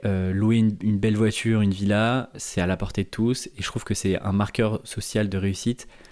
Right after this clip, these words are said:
qui, moi, me convient pas. Et donc, j'ai pas envie de rentrer dans ce jeu, de, de, d'exposer mes revenus, parce que je trouve que, en plus, euh, généralement, les personnes qui le font sont des personnes qui gagnent très bien leur vie.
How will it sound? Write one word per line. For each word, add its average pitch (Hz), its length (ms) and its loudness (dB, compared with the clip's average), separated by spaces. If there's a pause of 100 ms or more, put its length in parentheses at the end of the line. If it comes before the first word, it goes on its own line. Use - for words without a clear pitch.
(300)
qui, - 140 -2
moi, 120 140 6
me 113 100 4
convient 101 300 0
pas. - 240 -12 (100)
Et 110 100 2
donc, 131 180 4
j'ai 113 120 2
pas 123 100 2
envie 120 200 2
de 117 40 2
rentrer 110 280 0
dans 104 120 0
ce 104 140 -4
jeu, 113 300 2
de, 92 240 -2
de, 90 160 -8
d'exposer 107 580 0
mes 104 140 4
revenus, 104 480 2 (420)
parce 95 180 0
que 120 120 2
je - 80 0
trouve - 180 -4
que, 107 220 0
en 117 120 0
plus, - 480 -2 (520)
euh, 92 60 -2
généralement, 104 420 4
les 104 100 4
personnes 107 340 0
qui 104 120 0
le 101 100 2
font 107 220 -2
sont - 120 -4
des 92 80 0
personnes 107 320 -4
qui - 140 -10
gagnent 92 200 -2
très - 180 -2
bien 101 160 2
leur 95 160 2
vie. 120 240 -2